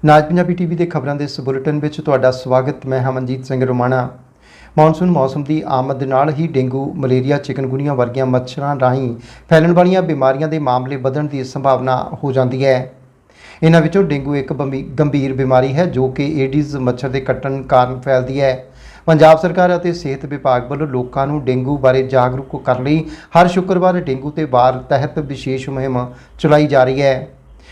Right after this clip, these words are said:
ਜਿਸ ਤਹਿਤ ਸਕੂਲਾਂ, ਕਾਲਜਾਂ, ਪਿੰਡਾਂ ਅਤੇ ਸ਼ਹਿਰੀ ਖੇਤਰਾਂ ਵਿੱਚ ਜਾਗਰੂਕਤਾ ਲੈਕਚਰ, ਰੈਲੀਆਂ ਅਤੇ ਹੋਰ ਸਮਾਗਮ ਕਰਵਾਏ ਜਾ ਰਹੇ ਹਨ। ਇਸ ਸੰਬੰਧੀ ਜਾਣਕਾਰੀ ਦਿੰਦਿਆਂ ਸਿਵਲ ਸਰਜਨ ਡਾਕਟਰ ਰਮਨਦੀਪ ਕੌਰ ਨੇ ਦੱਸਿਆ ਕਿ ਡੇਂਗੂ ਤੋਂ ਬਚਾਅ ਸੰਬੰਧੀ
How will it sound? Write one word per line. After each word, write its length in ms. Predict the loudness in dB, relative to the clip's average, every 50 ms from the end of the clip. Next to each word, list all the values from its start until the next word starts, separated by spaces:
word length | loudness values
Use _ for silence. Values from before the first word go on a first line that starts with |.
| -20 -4 2
ਜਿਸ 160 | 2 2 4
ਤਹਿਤ 300 | 6 6 6 6 4 2 0
ਸਕੂਲਾਂ, 500 | 0 0 -2 -4 -4 -4 -4 -2 -2 -2
ਕਾਲਜਾਂ, 400 | 0 2 4 4 4 2 -2 -4
ਪਿੰਡਾਂ 380 | -4 -4 -6 -4 -2 0 0 0
ਅਤੇ 140 | -2 -4 -6
ਸ਼ਹਿਰੀ 360 | -4 -2 -2 0 0 0 -2
ਖੇਤਰਾਂ 360 | -4 -4 -4 -4 -2 -2 -4
ਵਿੱਚ 180 | -4 -4 -4 -4
ਜਾਗਰੂਕਤਾ 580 | 0 2 2 2 2 0 -6 -6 -2 0 0
ਲੈਕਚਰ, 440 | 2 2 2 0 0 0 0 0 0 0 0 -2 0 0
ਰੈਲੀਆਂ 400 | 0 0 0 0 0 0 0 0
ਅਤੇ 300 | 2 0 0 0 -2 -4 -10 -16 -20 -6 0 4
ਹੋਰ 140 | 4 4 4
ਸਮਾਗਮ 460 | 4 2 2 2 2 2 2 -2 -2
ਕਰਵਾਏ 320 | -2 -2 0 0 0 0
ਜਾ 180 | 2 2 2 4
ਰਹੇ 160 | 4 4 2
ਹਨ। 240 | 2 0 0 -2 -6 -8 -12 -18 -20 -20 -20 -20 -20 -20 -20 -20 -6 2 4
ਇਸ 180 | 4 4 4
ਸੰਬੰਧੀ 340 | 2 0 0 2 2 2 2
ਜਾਣਕਾਰੀ 460 | 2 2 0 0 0 0 0 0 0 0
ਦਿੰਦਿਆਂ 260 | -4 -4 -4 -4 -4
ਸਿਵਲ 260 | -4 -4 -4 -4 -4
ਸਰਜਨ 280 | -2 -4 -4 -4 -4 0
ਡਾਕਟਰ 380 | 0 0 0 0 -2 -4 -2 0
ਰਮਨਦੀਪ 460 | 0 0 2 0 -2 -4 -6 -8 -4 0
ਕੌਰ 180 | 2 2 2 2
ਨੇ 60 | 0
ਦੱਸਿਆ 300 | -4 -4 -4 -4 -6 -6
ਕਿ 140 | -4 -6 -4
ਡੇਂਗੂ 340 | -2 -2 -2 -2 -4 -6
ਤੋਂ 140 | -6 -6 -6
ਬਚਾਅ 320 | -4 -4 0 2 2 2 2
ਸੰਬੰਧੀ 460 | 0 -2 -4 -2 0 0 0 0